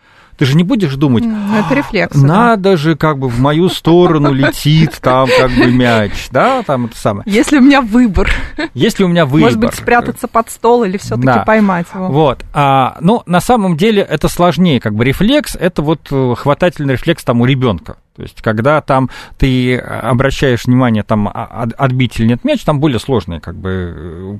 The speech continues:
Speaker 1: э, процессы. Но точно так же, условно говоря, когда ты там, ты сидишь и смотришь,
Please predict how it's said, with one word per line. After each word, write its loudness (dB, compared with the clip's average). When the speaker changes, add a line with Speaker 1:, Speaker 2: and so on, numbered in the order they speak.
Speaker 1:
э, -14
процессы. 0
Но 0
точно 0
так -2
же, -4
условно 0
говоря, 0
когда -4
ты -12
там, 0
ты -6
сидишь -2
и -4
смотришь, -2